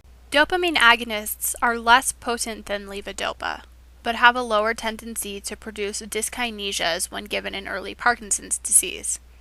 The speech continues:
However, these medications have significantly more side effects than levodopa, including hallucinations, swelling of the feet, and sleepiness. The main medications in this class are ropinirole, pramipexole, and rotigotine,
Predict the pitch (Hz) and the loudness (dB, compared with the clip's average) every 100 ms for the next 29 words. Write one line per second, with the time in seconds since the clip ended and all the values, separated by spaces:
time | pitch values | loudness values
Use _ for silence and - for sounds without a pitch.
0 | - - - 254 277 277 240 226 240 233 | -20 -20 2 8 10 10 6 0 -4 -2
1 | 233 247 269 254 262 247 226 214 - 220 | 0 0 -2 -4 -4 -2 -2 -2 -4 -6
2 | 220 240 262 254 - 220 214 190 190 - | -8 -8 -6 -6 -6 -8 -6 -6 -2 4
3 | 220 220 - 190 - 208 196 202 - 170 | 4 4 0 0 0 -8 -10 -8 -8 -6
4 | - 196 208 - - - - - 226 - | -4 -2 -4 -6 -20 -20 -20 -18 -14 -6
5 | 233 214 233 220 220 233 214 196 - 190 | -4 -4 -6 -6 -4 -4 -4 -4 -4 -4
6 | 190 - - - 220 220 226 220 - 196 | -2 0 0 2 0 0 -4 -6 -8 -8
7 | 185 160 226 196 190 - 226 202 - - | -8 -6 -6 -6 -4 -6 -6 -8 -8 -6
8 | - - - - - - - - 254 247 | -6 -8 -14 -20 -20 -20 -20 -6 -2 0
9 | 262 277 262 254 233 220 226 - 214 208 | 0 2 2 2 -2 -2 -4 -8 -8 -8
10 | - - 202 208 - 214 208 202 - 233 | -4 2 4 2 -2 -6 -6 -8 -6 -4
11 | 254 254 269 285 - - - - 233 214 | 0 2 0 -4 -12 -18 -18 -4 -2 -2
12 | - 233 233 - 247 254 262 285 - 214 | 2 2 4 6 6 6 2 -8 -10 -8
13 | 214 - 202 - - - | -6 -6 -4 -4 -4 -6